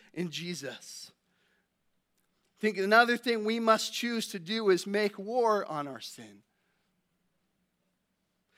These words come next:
As Jesus reveals himself, he exposes sin in the lost,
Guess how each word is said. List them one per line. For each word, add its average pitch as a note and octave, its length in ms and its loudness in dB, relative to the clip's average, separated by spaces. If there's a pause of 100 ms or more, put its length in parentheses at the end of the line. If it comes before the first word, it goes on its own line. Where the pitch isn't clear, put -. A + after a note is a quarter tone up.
(240)
As C#3 120 -10
Jesus G#3 460 -2
reveals F#3 760 0
himself, E3 680 -2 (520)
he G#3 260 -8
exposes E3 600 -6
sin C3+ 360 -10
in C#3+ 100 -6
the B2+ 80 -2
lost, G3 720 0